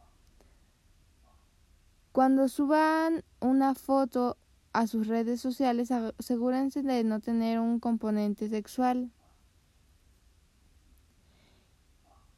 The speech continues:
Y también no deben publicar fotos que tengan que ver con información suya.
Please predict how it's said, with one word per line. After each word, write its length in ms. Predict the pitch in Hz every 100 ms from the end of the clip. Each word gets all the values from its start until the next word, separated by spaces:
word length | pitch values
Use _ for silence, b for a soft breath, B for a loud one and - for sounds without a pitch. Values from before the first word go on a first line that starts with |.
| _ _ _ -
Y 920 | 285 302 302 311 311 311 320 320 330 - _ -
también 640 | 262 247 247 247 254 262 -
no 180 | 262 277
deben 600 | 277 254 277 277 285 269
publicar 560 | 254 233 220 226 233
fotos 680 | - 240 233 - 226 269 -
que 180 | - 220
tengan 720 | 240 233 233 233 240 254 269 b b b b b _ _ _
que 680 | 233 233 226 214 220 - - _ _ -
ver 360 | 214 240 240 247
con 180 | 247
información 640 | 233 214 208 202 196 220 220
suya. 460 | - 208 185 226